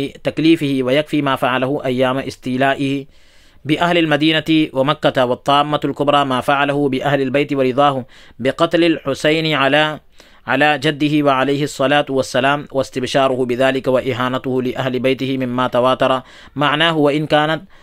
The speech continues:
تفاصیلہ آحادا وفی الحدیث ستۃ لعنتہم،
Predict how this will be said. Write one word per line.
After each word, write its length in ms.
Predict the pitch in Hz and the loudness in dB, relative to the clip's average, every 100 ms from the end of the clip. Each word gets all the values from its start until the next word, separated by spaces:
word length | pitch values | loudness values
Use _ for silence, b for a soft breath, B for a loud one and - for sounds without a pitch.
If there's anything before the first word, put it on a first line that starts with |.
| b - | b -4
تفاصیلہ 680 | 135 160 160 151 - 170 160 151 151 | -2 2 2 2 -2 0 0 0 0
آحادا 600 | 139 127 143 147 147 143 | 0 0 0 0 0 0
وفی 120 | 131 | -2
الحدیث 420 | 131 143 135 147 147 - | -2 -2 0 0 -2 -4
ستۃ 340 | 151 147 139 | -2 -2 0
لعنتہم، 600 | 135 131 131 151 139 127 | 0 0 0 -2 -2 -6